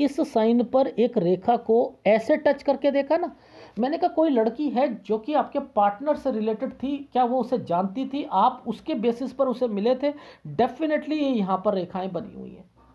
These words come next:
ठीक है, और आपकी लाइफ में यही रेखाओं के कंसर्न इन रेखाओं पर टच है, तो it means कि यहाँ पर आप अट्ठाईस पर आकर किसी से शादी भी करना चाहते हो। लेकिन मैं कहता हूँ आपकी रेखा तो अट्ठाईस से उनतीस पर बनी हुई है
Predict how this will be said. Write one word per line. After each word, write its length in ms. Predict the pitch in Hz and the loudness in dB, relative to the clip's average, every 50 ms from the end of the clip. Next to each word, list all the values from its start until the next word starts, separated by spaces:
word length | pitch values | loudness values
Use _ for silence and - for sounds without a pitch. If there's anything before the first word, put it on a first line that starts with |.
| _ _ _ _ _ _ _ _ _ - | _ _ _ _ _ _ _ _ _ -8
ठीक 140 | 214 214 349 | -4 0 2
है, 200 | 370 320 - - - - - | 2 2 0 -2 -8 -8 -2
और 240 | - 269 311 311 - - | 0 0 0 0 0 2
आपकी 400 | 220 240 277 277 - - 349 349 | 2 2 2 0 -2 -2 0 2
लाइफ 360 | 294 240 240 269 269 269 - | 4 4 2 2 0 -2 0
में 240 | 269 320 349 - - - | 0 0 0 0 -2 -4
यही 600 | 165 156 196 247 285 285 254 240 294 359 403 403 | -2 0 2 2 2 2 2 2 4 4 4 4
रेखाओं 480 | 370 339 311 294 285 - 262 277 285 294 | 4 2 2 0 0 0 0 2 2 2
के 160 | 285 - 302 277 | 2 0 0 0
कंसर्न 580 | 285 - 247 254 240 247 - 262 277 285 302 - | 0 0 0 0 0 0 0 2 2 2 0 -2
इन 280 | - - 277 302 294 | -2 -2 0 2 2
रेखाओं 400 | 269 233 226 226 220 - 247 247 | 4 4 4 2 2 2 0 2
पर 160 | 240 247 254 233 | 2 2 0 2
टच 320 | 247 254 254 247 - - - | 2 2 0 0 0 0 0
है, 100 | 294 294 294 - - - - | 0 0 0 -4 -10 -6 -4
तो 60 | 285 - - 285 | -4 -2 2 2
it 220 | 330 339 320 294 | 2 2 2 2
means 260 | 240 262 311 311 - - | 0 2 0 0 -2 0
कि 100 | - 330 | 0 2
यहाँ 420 | 285 208 156 185 190 196 240 269 262 - | 2 4 4 4 4 4 2 2 2 2
पर 100 | 311 - | 2 2
आप 300 | - 233 240 247 - - | 2 2 2 2 2 -2
अट्ठाईस 460 | 220 - - - 233 240 277 269 - | -4 -2 0 2 2 2 2 0 0
पर 180 | - 277 254 240 | 0 2 2 4
आकर 280 | 226 220 214 262 254 254 | 2 2 2 0 -2 0
किसी 260 | 254 208 202 233 220 | -2 -6 -6 -6 -6
से 140 | 202 254 233 | -4 -6 -4
शादी 320 | - 208 185 175 180 196 | -2 -2 -2 -2 -2 -2
भी 140 | 196 214 214 | -4 -4 -4
करना 300 | - 202 190 196 202 202 | -4 -4 -2 -2 -2 -2
चाहते 360 | 196 - 190 185 185 - 240 | -2 -4 -6 -6 -6 -6 -6
हो। 160 | 277 330 320 - - - - - | -4 -4 -4 -4 -8 -14 -12 -6
लेकिन 720 | 185 190 196 208 226 294 359 359 - - - 392 403 359 269 | -2 2 2 4 4 4 2 2 -2 -6 -4 -4 -2 0 0
मैं 220 | 226 226 247 262 254 | 2 2 0 0 0
कहता 320 | 262 220 202 190 196 247 | 0 0 0 0 0 -2
हूँ 140 | 262 302 320 - | -2 -2 0 0
आपकी 320 | 233 226 226 - - 269 233 | 0 0 0 -2 -4 -4 -2
रेखा 320 | 175 180 196 190 - 302 | 0 -2 -2 0 0 0
तो 120 | 320 320 320 | 2 2 2
अट्ठाईस 400 | 277 - - - 254 269 269 - | 0 0 0 0 -2 -2 0 0
से 60 | 254 | 0
उनतीस 420 | 247 233 226 220 - - 240 - | 2 2 2 0 0 -4 -6 -2
पर 160 | - 240 208 | 0 0 2
बनी 240 | 170 180 214 277 330 | 2 2 0 2 2
हुई 200 | 359 359 330 285 | 2 2 2 4
है 140 | 269 254 - | 2 2 0